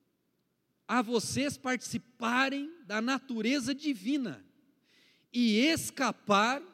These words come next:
da corrupção do mundo causada pelos desejos humanos. Irmãos,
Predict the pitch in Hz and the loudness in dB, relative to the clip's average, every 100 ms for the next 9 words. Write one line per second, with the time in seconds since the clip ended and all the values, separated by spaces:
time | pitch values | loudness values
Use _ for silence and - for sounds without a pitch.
0 | _ 165 170 226 - _ 302 339 247 311 | _ -8 -4 -4 -6 _ 2 4 8 6
1 | - - - 302 240 - _ _ 175 277 | 6 -2 2 2 0 -8 _ _ -4 0
2 | 285 294 226 165 - _ _ _ _ 214 | 0 0 0 -2 -4 _ _ _ _ -4
3 | 185 139 131 226 226 214 214 202 _ _ | -4 -6 -8 -8 -10 -12 -14 -14 _ _
4 | 185 214 196 147 165 139 123 180 151 165 | -2 -2 -6 -8 -6 -6 -6 -6 -8 -14
5 | 165 - - 143 156 190 131 98 _ _ | -20 -20 -14 -12 -10 -10 -12 -18 _ _
6 | _ _ _ _ _ _ _ _ _ _ | _ _ _ _ _ _ _ _ _ _
7 | _ _ 330 320 262 135 - - - | _ _ -4 0 0 -2 -12 -20 -20